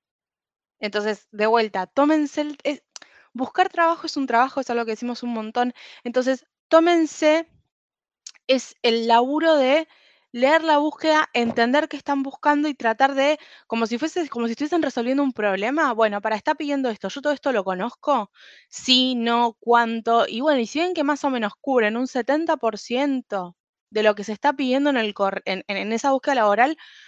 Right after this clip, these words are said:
está buenísimo que se postulen. Pero contesten a esa búsqueda laboral con lo que les está pidiendo, ¿sí?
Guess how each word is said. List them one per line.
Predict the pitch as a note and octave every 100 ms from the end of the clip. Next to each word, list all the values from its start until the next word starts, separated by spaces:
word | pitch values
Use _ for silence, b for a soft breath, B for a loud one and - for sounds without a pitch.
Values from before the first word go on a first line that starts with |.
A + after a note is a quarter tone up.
| B B
está | A3 B3+
buenísimo | B3 B3 A3 G#3+ F3+
que | E3+
se | F3
postulen. | - - F3 D#3+ D#3 _ _ _ _ _
Pero | C#4+ C#4+ C#4+ D#4 E4+ - _ _ _ _ _ _ _
contesten | A3 G#3+ G#3+ D#4 E4+ - - B3 C#4+ D4+
a | G#3+
esa | G#3 A3+
búsqueda | G#3 - A#3+ A#3+
laboral | B3 C4 B3+ A#3+ C#4+ - _ _ _ _ _ _ _ _ _ _ _ _ _
con | A3+ G#3+
lo |
que | G3+
les | G3+ G3+
está | A#3+ A3+
pidiendo, | A3+ A#3+ G#3+ F3+ E3+
¿sí? | _ G#3+ G#3 A#3+